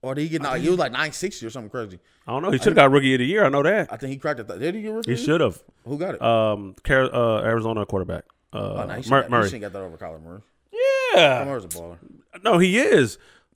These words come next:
Speaker 2: Man, bruh, Jacobs was having a season before he fucked his, I think it was a show-, I think it was a shoulder.
Speaker 1: He played twelve games, right? It was like eleven or twelve
Speaker 2: Yeah,
Speaker 1: games.
Speaker 2: yeah, it was something like that.
Speaker 1: No, he balled.
Speaker 2: Yeah.
Speaker 1: He's the only thing y'all had. Your Derek Carr just couldn't throw it in a, in a, in the ocean, the river.
Speaker 2: All right, see, now you keep,
Speaker 1: The
Speaker 2: now you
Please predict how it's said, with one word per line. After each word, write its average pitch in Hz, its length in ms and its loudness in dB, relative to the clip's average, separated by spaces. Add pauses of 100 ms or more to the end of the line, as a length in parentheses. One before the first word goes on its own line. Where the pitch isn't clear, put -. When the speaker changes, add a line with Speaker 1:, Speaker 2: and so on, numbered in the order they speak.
(120)
Speaker 2:
Man, 247 260 -6
bruh, 247 340 -4 (440)
Jacobs 170 320 -2
was 123 120 -10
having 104 200 -2
a 95 40 -12
season 113 360 -4 (580)
before 113 180 -4
he 107 80 -2
fucked 110 280 -2
his, 101 200 -6
I 101 80 -8
think 233 140 -8
it - 20 -4
was 113 140 -4
a 101 80 -6
show-, 98 180 -12
I - 80 -18
think 359 160 -8
it 330 60 -6
was 120 120 -4
a 101 80 -8
shoulder. 92 360 -12 (100)
Speaker 1:
He 180 100 -12
played - 220 -8
twelve 185 220 -10
games, 156 260 -12
right? 175 140 -10
It 202 80 -8
was 294 60 -10
like 120 120 -10
eleven 139 300 -10
or 135 40 -12
twelve 185 220 -8
Speaker 2:
Yeah, 190 120 6
Speaker 1:
games. 180 100 0
Speaker 2:
yeah, 139 60 -2
it 139 40 -4
was 143 100 -10
something 90 200 -14
like 82 160 -18
that. 87 240 -20
Speaker 1:
No, 151 80 -6
he 370 80 -2
balled. 392 400 -6 (160)
Speaker 2:
Yeah. 185 320 -4 (100)
Speaker 1:
He's - 140 -10
the 160 80 -8
only 175 100 -8
thing 175 120 -10
y'all 349 120 -6
had. 254 300 -8 (100)
Your 104 120 -16
Derek 160 280 -8
Carr 226 220 -6
just 113 200 -16
couldn't 113 300 -12
throw 294 160 -8
it 165 80 -8
in 117 120 -10
a, 92 80 -14 (100)
in 120 100 -12
a, 101 140 -14 (160)
in 113 100 -16
the 98 100 -12
ocean, 208 360 -10
the 135 80 -10
river. 95 160 -4
Speaker 2:
All 135 80 2
right, 127 260 2
see, 131 160 -2
now 131 140 2
you 139 120 -2
keep, 139 160 -4
Speaker 1:
The 120 120 -2
Speaker 2:
now 127 140 0
you 160 100 4